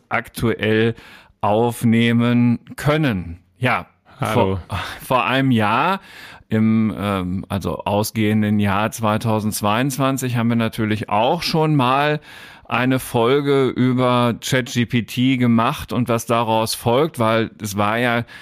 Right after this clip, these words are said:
Speaker 1: kurz vor Weihnachten, wenn man so will, plötzlich für alle da.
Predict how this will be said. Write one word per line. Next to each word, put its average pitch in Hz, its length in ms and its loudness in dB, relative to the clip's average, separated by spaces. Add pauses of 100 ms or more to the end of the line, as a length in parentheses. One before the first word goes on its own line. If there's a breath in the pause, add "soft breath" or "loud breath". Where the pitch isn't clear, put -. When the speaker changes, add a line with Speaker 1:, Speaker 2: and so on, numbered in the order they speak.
(340 loud breath)
Speaker 1:
kurz 123 300 -2
vor 117 200 0
Weihnachten, 120 720 0 (220)
wenn 110 180 0
man 117 180 2
so 104 160 -2
will, 113 160 2
plötzlich 113 720 -2
für 113 300 -2
alle 110 340 0
da. 110 420 0